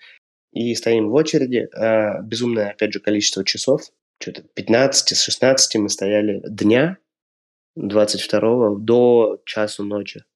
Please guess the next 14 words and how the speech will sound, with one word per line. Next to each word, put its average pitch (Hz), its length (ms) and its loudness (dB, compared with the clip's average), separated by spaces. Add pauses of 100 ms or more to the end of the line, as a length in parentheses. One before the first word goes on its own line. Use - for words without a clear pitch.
(100)
И 110 80 2
к - 60 -6
часу 131 240 2
ночи 127 260 4
мы, 110 140 6
э, 107 600 2
прошли 110 460 0
белорусскую 113 760 0
сторону, 151 540 -2 (240)
но 117 200 2
не 120 160 2
прошли 117 520 -2
ещё 110 420 -4
польскую. 110 640 -2